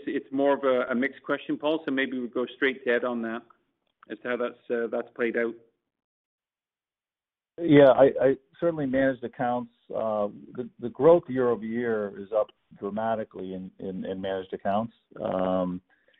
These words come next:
Speaker 2: and so that, that's definitely a contributor to the mix that we're seeing, the nine percent versus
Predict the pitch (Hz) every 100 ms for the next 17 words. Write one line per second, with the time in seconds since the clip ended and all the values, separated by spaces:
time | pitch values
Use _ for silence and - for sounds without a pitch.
0 | _ - 107 - 104 113 - 120 113 _
1 | 117 - 113 95 - 98 110 101 101 98
2 | - 104 98 92 98 - _ - 196 208
3 | 208 - _ _ _ _ _ _ _ _
4 | _ - 98 101 - 107 104 107 104 -
5 | 95 95 95 101 - 101 78 95 -